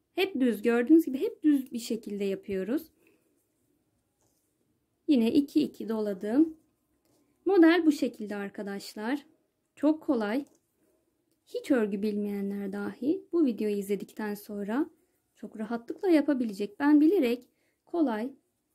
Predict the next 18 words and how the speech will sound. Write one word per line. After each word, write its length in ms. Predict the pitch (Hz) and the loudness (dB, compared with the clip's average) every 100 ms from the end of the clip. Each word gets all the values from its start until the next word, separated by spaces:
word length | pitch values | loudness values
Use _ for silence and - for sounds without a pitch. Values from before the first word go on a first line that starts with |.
| _ _ _ _ _ _ | _ _ _ _ _ _
ama 220 | 226 214 233 | -8 0 4
bir 100 | 370 | 4
o 100 | 339 | 4
kadar 320 | 269 262 254 | 0 0 0
da 80 | 262 | -2
şık 240 | - 320 | -2 -2
modelleri 500 | 254 226 208 208 208 | 0 -2 -4 -4 -6
sizlerle 480 | - 214 214 214 214 | -8 -8 -4 -4 -4
paylaşmaya 600 | 226 226 214 202 226 214 | -6 -4 -4 -6 -6 -6
çalışıyorum. 800 | - 208 202 - 214 226 381 - _ _ _ _ _ _ _ _ _ _ _ _ _ _ _ _ _ _ _ _ _ _ _ _ _ _ _ _ _ _ _ _ _ _ _ _ _ _ _ | -6 -8 -8 -6 -4 0 0 -2 _ _ _ _ _ _ _ _ _ _ _ _ _ _ _ _ _ _ _ _ _ _ _ _ _ _ _ _ _ _ _ _ _ _ _ _ _ _ _
Bakın, 240 | 220 - 220 | -14 -8 -4
bundan 300 | 220 226 226 | -2 -2 -2
çok 240 | 262 247 | -6 -10
güzel 320 | 226 226 220 | -8 -6 -6
bir 60 | 226 | -8
süveter 500 | - 220 214 226 214 | -8 -8 -6 -6 -6
de 40 | |
olabilir. 540 | 208 208 196 202 294 | -6 -6 -6 -4 -6